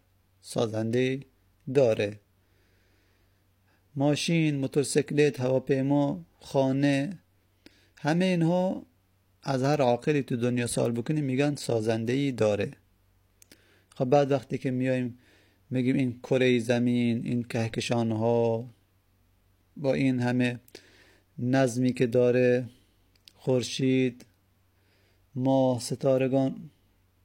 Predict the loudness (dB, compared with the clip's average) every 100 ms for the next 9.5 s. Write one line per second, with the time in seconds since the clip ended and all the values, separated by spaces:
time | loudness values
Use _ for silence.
0 | _ 0 2 2 0 0 0 0 0 0
1 | 0 0 0 0 -6 -12 _ _ _ _
2 | _ _ _ _ _ _ _ -2 0 0
3 | 0 0 0 0 0 -6 _ _ _ _
4 | _ _ _ _ _ _ -4 -2 0 -2
5 | -2 -2 -2 -2 0 -2 -4 -6 -2 -4
6 | -2 -4 -2 -6 -8 -12 _ _ -20 -20
7 | _ _ _ _ _ _ _ _ _ _
8 | _ _ _ _ _ _ _ -2 -2 -2
9 | -6 0 0 0